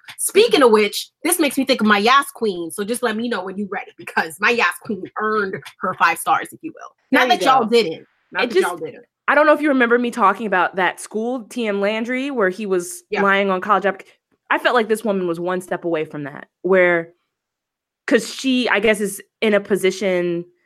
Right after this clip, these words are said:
Speaker 2: to, like, pre-screen people at her job, and she'd be like,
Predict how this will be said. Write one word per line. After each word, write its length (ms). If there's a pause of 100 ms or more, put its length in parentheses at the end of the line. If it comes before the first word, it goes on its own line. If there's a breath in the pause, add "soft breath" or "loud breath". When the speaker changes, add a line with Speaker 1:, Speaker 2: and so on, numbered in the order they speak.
(160)
Speaker 2:
to, 100
like, 180
pre-screen 520
people 300
at 140
her 120
job, 420
and 140
she'd 180
be 100
like, 260